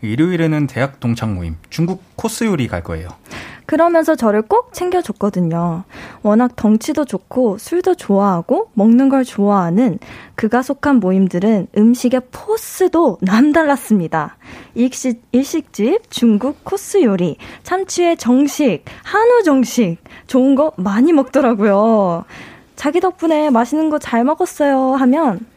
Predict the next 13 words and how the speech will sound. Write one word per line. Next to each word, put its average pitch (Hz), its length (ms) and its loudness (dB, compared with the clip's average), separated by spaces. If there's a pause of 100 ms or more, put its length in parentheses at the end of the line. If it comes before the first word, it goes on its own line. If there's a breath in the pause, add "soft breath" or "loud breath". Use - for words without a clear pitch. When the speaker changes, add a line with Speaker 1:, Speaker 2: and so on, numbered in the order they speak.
(240 soft breath)
Speaker 1:
"한 165 260 -4
번 185 200 0
사는 160 300 0
인생 131 640 0
맛있게 101 460 -4
먹고 107 460 -6
즐겁게 120 600 -4
살아야죠." 120 960 -4 (460 loud breath)
Speaker 2:
이러는 269 580 2
그가 202 400 -2 (240 loud breath)
저는 190 340 0
참 403 300 -2
좋습니다. - 600 -4